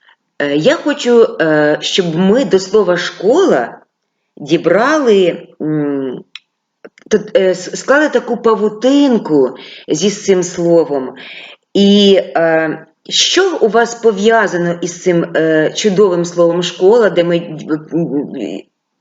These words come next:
отримуємо нові знання? Я вже вам допомогла, правда? І ми зараз заплетемо слово «школа» словами з подовженими, е, м'якими приголосними,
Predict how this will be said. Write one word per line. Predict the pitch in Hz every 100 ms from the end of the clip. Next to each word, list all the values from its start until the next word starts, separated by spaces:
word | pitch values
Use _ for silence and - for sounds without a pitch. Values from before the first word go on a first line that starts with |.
| -
отримуємо | - 202 208 233 226 185 160 151 143 -
нові | 175 170 170
знання? | 160 160 156 156 156 156 143 135
Я | 175
вже | 196 185
вам | 170
допомогла, | 156 156 156 147 139
правда? | 131 165 175 139 - - - - - - -
І | 226
ми | 214
зараз | 220 220 214
заплетемо | 175 202 - 208 208 214 190 175
слово | 175 175 175
«школа» | 170 - 190 226 190 160 - - -
словами | - - 185 165 214 277 233 160 127 - -
з | -
подовженими, | - 233 220 233 226 214 175 175 165 156 143 139 - - - _
е, | - 165
м'якими | 165 202 208 208 208 175
приголосними, | 165 170 165 262 349 262 220 180 165 143 135